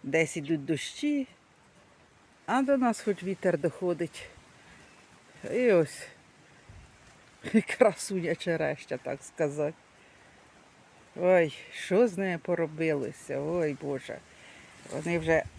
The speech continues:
гниють прямо на пні, як то кажуть.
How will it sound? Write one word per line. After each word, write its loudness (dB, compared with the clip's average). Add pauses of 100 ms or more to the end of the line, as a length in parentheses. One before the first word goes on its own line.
(260)
гниють 0
прямо 2 (1300)
на -2
пні, -2
як 0
то -10
кажуть. -6